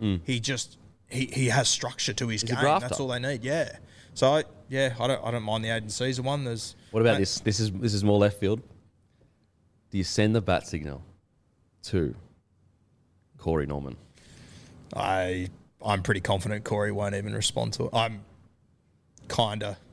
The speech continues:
Speaker 1: Do you just
Speaker 2: I kinda think
Speaker 1: ask?
Speaker 2: they already have, to be honest with you.
Speaker 1: You reckon?
Speaker 2: Yeah. And I,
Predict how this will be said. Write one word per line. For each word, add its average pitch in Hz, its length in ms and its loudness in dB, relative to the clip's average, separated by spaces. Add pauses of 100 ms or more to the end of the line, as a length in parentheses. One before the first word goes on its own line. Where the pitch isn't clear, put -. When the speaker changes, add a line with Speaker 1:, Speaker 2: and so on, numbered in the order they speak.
(140)
Speaker 1:
Do 107 80 2
you 107 120 6
just 120 280 2
Speaker 2:
I - 40 8
kinda 160 120 4
think 117 120 4
Speaker 1:
ask? 117 120 4
Speaker 2:
they 139 40 4
already 123 200 2
have, 107 340 -4
to - 80 -10
be 104 120 -10
honest 107 220 -12
with 123 100 -10
you. 123 80 -2
Speaker 1:
You 110 40 6
reckon? 160 420 4
Speaker 2:
Yeah. 110 100 -6 (380)
And 110 100 -4
I, 101 180 2